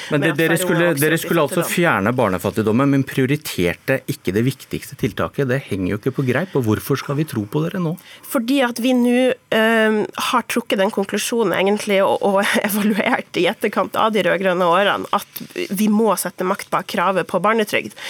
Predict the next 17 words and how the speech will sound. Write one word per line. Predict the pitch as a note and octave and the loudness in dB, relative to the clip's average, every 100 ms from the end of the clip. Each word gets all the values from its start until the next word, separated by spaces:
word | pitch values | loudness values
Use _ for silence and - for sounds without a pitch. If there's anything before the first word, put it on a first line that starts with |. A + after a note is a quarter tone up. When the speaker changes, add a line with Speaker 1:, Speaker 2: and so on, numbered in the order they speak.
| - G#3+ | -6 0
Speaker 2:
Det | G#3+ | 2
var | C4 | 4
jo, | A3 - | 2 0
vi, | G#3 | 0
altså, | A3 - - | 0 0 -2
S | - | 0
V | C#4+ | 2
gjennomførte | F#3+ G3+ G3+ E3+ F#3 | 2 0 0 -2 0
mange | E3+ E3+ | 0 0
andre | G#3 G3 D3+ | 0 0 -2
tiltak | F#3+ G#3 F3+ - - | -4 -2 -4 -4 -10
i, | G3 G3 - - | -4 -2 -4 -6
i, | F#3 F#3+ G3+ | -8 -4 0
under | G3 | 2
de | F#3+ F#3 | 2 0
rødgrønne, | G3 F#3+ F3 E3 F3 F3 - - | 0 0 -4 -2 0 -2 -4 -4
eh, | - E3 | -2 0